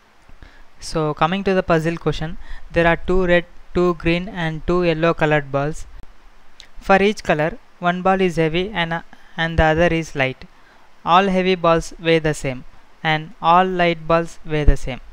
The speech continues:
How many weighings on a beam balance are necessary to identify the three heavy balls? And this is the question. The answer is two weighings. Let the six balls be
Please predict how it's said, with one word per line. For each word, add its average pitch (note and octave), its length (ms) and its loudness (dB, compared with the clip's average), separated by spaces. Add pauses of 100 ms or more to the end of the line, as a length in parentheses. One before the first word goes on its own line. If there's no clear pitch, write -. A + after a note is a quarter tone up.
(380)
How F3 180 6
many G3+ 240 0
weighings F3 540 0
on E3+ 180 -2
a D#3+ 60 0
beam D3+ 400 -2
balance D3+ 480 -2 (100)
are E3 140 2
necessary D#3 680 -4 (100)
to F3+ 120 6
identify E3+ 520 2
the F#3 180 8 (580)
three G3 180 12
heavy E3 340 4
balls? C3+ 420 -2 (680)
And E3+ 160 2
this E3+ 200 -6
is F#3 140 -4
the F#3 120 0
question. D3 380 -4 (1300)
The E3+ 140 12
answer F3+ 300 6
is G3 280 2 (160)
two G3 160 4
weighings. D3+ 560 0 (460)
Let F#3+ 240 2
the G#3 80 4
six G3+ 300 -2
balls F3+ 340 2
be F3 240 -2